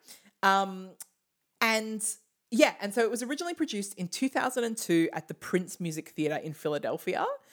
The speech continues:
Um, it's then done at the Old Globe Theatre in San Diego in two thousand and three. We're talking, like, short runs of each of these.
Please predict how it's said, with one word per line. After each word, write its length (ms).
Um, 320
it's 160
then 220
done 200
at 60
the 120
Old 240
Globe 220
Theatre 320
in 120
San 260
Diego 400
in 100
two 140
thousand 360
and 60
three. 140
We're 100
talking, 300
like, 160
short 380
runs 340
of 60
each 180
of 60
these. 340